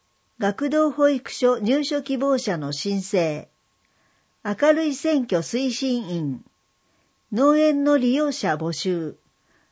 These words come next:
上尾市民音楽祭。ほか。六、図書館へようこそ。二十五ページ。七、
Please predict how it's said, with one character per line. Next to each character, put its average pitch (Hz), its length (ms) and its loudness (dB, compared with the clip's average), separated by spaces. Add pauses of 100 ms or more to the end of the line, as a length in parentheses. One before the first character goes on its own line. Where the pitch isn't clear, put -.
(400)
上 247 320 0
尾 311 100 2
市 240 220 -2
民 269 320 2
音 262 200 2
楽 254 220 -2
祭。 123 320 -8 (560)
ほ 180 180 -2
か。 175 280 -6 (2000)
六、 208 520 -2 (160)
図 190 120 -2
書 330 180 0
館 269 300 0
へ 170 120 2
よ 220 200 4
う 220 40 -8
こ 165 140 -4
そ。 147 280 -6 (340)
二 262 200 0
十 233 280 2
五 160 160 -2
ペ 226 240 4
ー 160 40 -2
ジ。 - 240 -14 (1600)
七、 254 440 -2